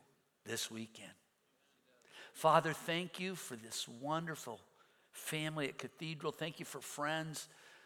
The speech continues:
guests that are visiting with us today. Thank you for all those who are watching online in this part of the country, all around the world.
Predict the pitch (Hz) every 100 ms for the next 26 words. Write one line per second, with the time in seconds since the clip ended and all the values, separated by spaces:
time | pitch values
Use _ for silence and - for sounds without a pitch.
0 | - - - _ _ _ _ _ - 151
1 | 165 - 143 117 107 165 156 160 147 151
2 | 156 - 139 120 139 143 151 160 151 156
3 | - 135 139 143 135 131 120 131 - 120
4 | - 113 113 131 143 143 143 127 - -
5 | - - - - _ _ _ - - -
6 | - _ - 131 139 - 156 151 123 -
7 | 165 160 - 156 139 139 135 123 123 120
8 | 120 135 143 131